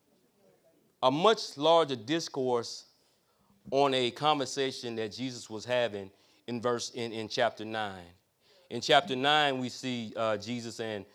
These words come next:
it tells us that he was, uh, he was leaving the, uh, temple. And as he was passing by, he sees a blind man.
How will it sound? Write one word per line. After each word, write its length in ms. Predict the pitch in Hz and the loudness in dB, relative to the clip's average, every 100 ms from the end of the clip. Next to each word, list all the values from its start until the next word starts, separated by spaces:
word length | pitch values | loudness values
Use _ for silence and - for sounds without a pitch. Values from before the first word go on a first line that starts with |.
| _ _ _ | _ _ _
it 120 | - 110 | -10 0
tells 260 | 127 123 | 2 2
us 100 | 120 | -2
that 280 | 113 117 110 | -2 -2 -2
he 200 | - 131 | -8 -8
was, 320 | 113 113 104 - | -4 -4 -4 -2
uh, 400 | 110 104 95 90 85 _ _ _ _ _ | 2 2 0 -4 -10 _ _ _ _ _
he 80 | |
was 240 | 147 117 110 | -4 -4 -6
leaving 560 | 123 226 208 196 165 | -2 -2 0 0 -2
the, 380 | 139 135 127 117 110 - | -2 -4 -4 -8 -12 -2
uh, 260 | 117 113 104 | 2 2 0
temple. 440 | - 165 - 92 _ _ _ _ _ _ _ _ _ - 120 | -2 -4 -6 -20 _ _ _ _ _ _ _ _ _ -14 -4
And 100 | 135 | -2
as 160 | 139 | 0
he 80 | 190 | -2
was 160 | 156 - | -6 -2
passing 420 | 147 151 139 127 | 2 2 0 0
by, 240 | 135 139 | 4 4
he 180 | 127 135 | 2 -6
sees 640 | - 139 127 127 117 110 - | -6 -6 -6 -6 -8 -12 -10
a 140 | 113 | -10
blind 520 | 107 117 143 143 113 104 | -6 -2 0 0 -4 -8
man. 240 | 101 82 | -12 -18